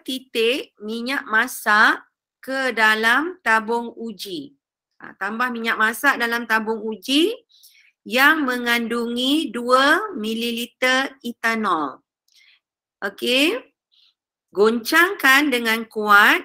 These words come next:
campuran itu dan tambahkan dua mililiter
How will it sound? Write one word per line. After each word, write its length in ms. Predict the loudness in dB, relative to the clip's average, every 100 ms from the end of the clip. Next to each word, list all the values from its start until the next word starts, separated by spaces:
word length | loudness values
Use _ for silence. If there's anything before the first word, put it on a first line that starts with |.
| _ -6
campuran 640 | -6 -4 -4 0 0 -2
itu 720 | -10 -12 -8 -4 -2 -2 -6 _ _ _ _ _ _ _
dan 240 | -10 -8 -2
tambahkan 880 | 0 2 2 2 2 2 2 2 -6
dua 560 | 2 4 6 4 2 -4 _ _ _ _ _ -10
mililiter 720 | -6 -4 -4 -6 -6 -6